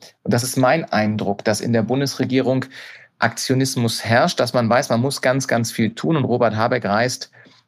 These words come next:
um die Welt. Und dann gibt's ja nicht nur das Energieproblem, sondern es gibt auf der anderen Seite noch den Krieg, den man auch irgendwie im Griff haben muss. Aber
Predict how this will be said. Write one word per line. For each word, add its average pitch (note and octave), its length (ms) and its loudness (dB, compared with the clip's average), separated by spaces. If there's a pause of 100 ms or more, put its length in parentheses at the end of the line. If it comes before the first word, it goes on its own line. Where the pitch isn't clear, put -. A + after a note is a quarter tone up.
(200)
um A#2 160 4
die G#2 200 0
Welt. C3 580 0
Und A#2+ 240 0
dann A#2 220 4
gibt's B2+ 220 -2
ja A#2 80 0
nicht A#2 140 -2
nur A#2+ 100 0
das G#2 120 0
Energieproblem, A2+ 720 0
sondern A2+ 160 2
es G2+ 80 -6
gibt G#2 180 -6
auf F#2+ 60 -4
der - 100 0
anderen G#2 160 0
Seite G#2 100 2
noch G2+ 160 0
den F#2+ 220 -2
Krieg, D#3+ 320 -4
den G#2 140 2
man G2 100 2
auch B2 180 -4
irgendwie C3+ 400 0
im B2 140 -2
Griff C3 260 -2
haben C3+ 200 0
muss. D#3 340 -2 (800)
Aber C3 380 4